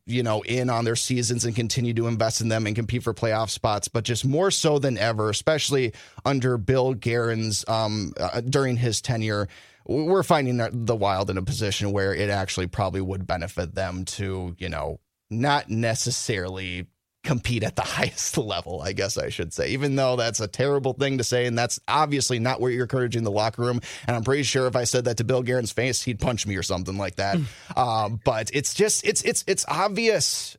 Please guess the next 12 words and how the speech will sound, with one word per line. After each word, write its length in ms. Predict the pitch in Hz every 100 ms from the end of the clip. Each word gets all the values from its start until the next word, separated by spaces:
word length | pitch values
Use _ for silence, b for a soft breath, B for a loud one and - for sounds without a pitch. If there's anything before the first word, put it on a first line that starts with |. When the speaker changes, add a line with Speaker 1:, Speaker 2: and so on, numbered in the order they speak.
| _
Speaker 1:
And 100 | 170 202
I 80 |
know 160 | 208 214
we 160 | 214 208
just 280 | 196 -
aren't, 640 | 180 196 131 135 139 147 165
this 120 | 165
is 120 | 175
a 60 | 165
team 240 | 190 202
that 200 | 180 120 -
is, 360 | 135 117 -